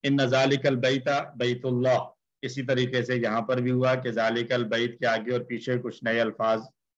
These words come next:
शामिल किए तो हमें एक पूरी सेंस वाला जुमला मिल गया।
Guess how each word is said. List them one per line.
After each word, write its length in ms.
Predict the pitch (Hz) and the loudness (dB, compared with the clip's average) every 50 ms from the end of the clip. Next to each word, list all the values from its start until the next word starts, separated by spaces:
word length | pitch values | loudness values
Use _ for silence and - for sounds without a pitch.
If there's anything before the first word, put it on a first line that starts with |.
| _ - | _ -6
शामिल 360 | 113 107 110 120 127 131 131 | -4 -2 -2 0 -2 -2 -4
किए 280 | - 147 147 151 156 156 156 - _ _ _ _ _ _ _ | -4 -2 0 2 0 0 -2 -8 _ _ _ _ _ _ _
तो 60 | - 107 | -4 -2
हमें 220 | 107 120 120 131 | 0 0 0 0
एक 280 | 139 127 127 143 147 147 - - _ _ _ _ _ _ _ _ _ - | 2 2 2 0 0 -2 -8 -18 _ _ _ _ _ _ _ _ _ -6
पूरी 320 | 139 135 143 143 147 147 | -2 0 0 2 2 0
सेंस 380 | 131 131 - 131 123 127 123 127 123 | 0 0 -2 -2 0 0 -2 -2 0
वाला 240 | 120 113 113 120 120 | 0 2 2 2 0
जुमला 380 | 110 113 107 107 110 113 110 | 0 -2 -4 -4 -2 -2 -2
मिल 220 | 104 101 98 95 95 | -2 -2 -4 -6 -6
गया। 380 | 90 92 110 98 - - - | -4 -2 -2 -2 -2 -4 -8